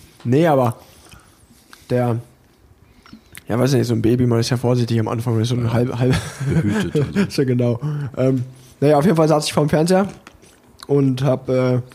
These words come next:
Speaker 1: Fernsehen geschaut und auf Pro sieben lief Schlag den Star. Jetzt, wo wir beide schon herausgefunden haben, dass wir, ähm,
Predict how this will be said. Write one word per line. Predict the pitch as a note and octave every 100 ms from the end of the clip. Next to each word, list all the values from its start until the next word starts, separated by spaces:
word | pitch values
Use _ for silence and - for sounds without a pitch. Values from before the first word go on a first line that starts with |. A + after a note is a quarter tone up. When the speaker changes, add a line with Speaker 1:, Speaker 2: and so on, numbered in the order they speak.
| - - - - _ -
Speaker 1:
Fernsehen | C3+ D3+
geschaut | D3+ D3+ D3 D#3+ - - - - - _ _ _
und | - C3 C3 B2+ - - _ _ - -
auf | A#2
Pro | - B2
sieben | C3 D3 C3+
lief | B2+ B2+ C#3 C3 -
Schlag | - C3 C3
den | B2+
Star. | B2 - A#2+ G#2+ - _ _ _ _ - - - - - -
Jetzt, | - B2 -
wo | B2+
wir | B2+ A#2+ B2 - _ _ _ _ _ - D3+
beide | G2+ B2+
schon | C3+ C3+
herausgefunden | A#2+ B2 - C3+ A#2+ A2+ A#2+
haben, | A2+ D3 D3+ - - - - _
dass | - A#2 A2+
wir, | A#2 B2+ A#2+ -
ähm, | A#2 A#2 A#2 A#2